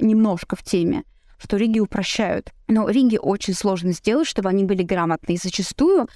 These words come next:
это будет смотреться просто, знаете, как такой очень роботизированный мультик. И чтобы сделать хороший риг, это нужно прям вот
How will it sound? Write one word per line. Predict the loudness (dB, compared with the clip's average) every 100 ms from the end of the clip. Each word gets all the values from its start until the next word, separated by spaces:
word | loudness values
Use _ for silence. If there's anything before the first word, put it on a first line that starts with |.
| -8
это | -4 -4
будет | -2 -4
смотреться | -2 -2 0 0 -2
просто, | -4 -4 -4 -4
знаете, | -2 -4 -4
как | -6
такой | -6 -2 -2
очень | 0 -2
роботизированный | -2 -2 -4 0 2 2 2 0
мультик. | 2 2 0 -4 -10 -12 -20 -8
И | -6
чтобы | -2 -2 -2
сделать | 0 -2 -2
хороший | -4 -4 -2 -2 2
риг, | 2 2
это | -2 0
нужно | 0 0 -2
прям | -2 -2
вот | -2 -6